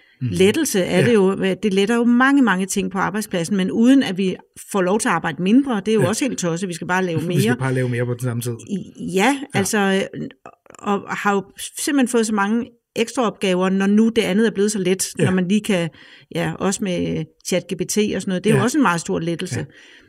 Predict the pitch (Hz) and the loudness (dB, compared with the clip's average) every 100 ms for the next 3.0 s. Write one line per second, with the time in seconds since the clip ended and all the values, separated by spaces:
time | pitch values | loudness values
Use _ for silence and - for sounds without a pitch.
0 | _ _ _ - 185 175 165 165 165 143 | _ _ _ -8 -6 -4 -6 -8 -8 -12
1 | _ _ _ - 208 185 175 214 202 202 | _ _ _ -8 -2 -2 -2 -4 -2 0
2 | 220 208 185 - 190 190 226 185 190 208 | 0 -2 -4 -2 -2 0 -2 -4 -4 -6